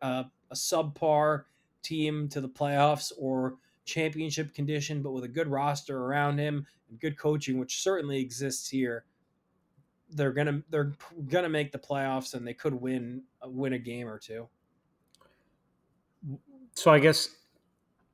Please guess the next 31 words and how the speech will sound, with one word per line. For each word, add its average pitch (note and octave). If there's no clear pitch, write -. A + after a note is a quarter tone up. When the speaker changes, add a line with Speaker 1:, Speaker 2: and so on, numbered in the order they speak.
Speaker 2:
my B2+
question B2+
is, A2+
why A#2+
do B2
you A#2+
rate A#2
them A2
over G#2+
the G2+
Browns? G2
Speaker 1:
Um, E3
I D#3+
think F#3
just D#3+
the C3
offense, B2+
like, C3
the C3+
Browns, D3+
I, D#3
I've D#3
just D#3
seen F3
so D3+
much C#3+
bad C3+
quarterback C#3+
play C#3+
from B2+
Cleveland D3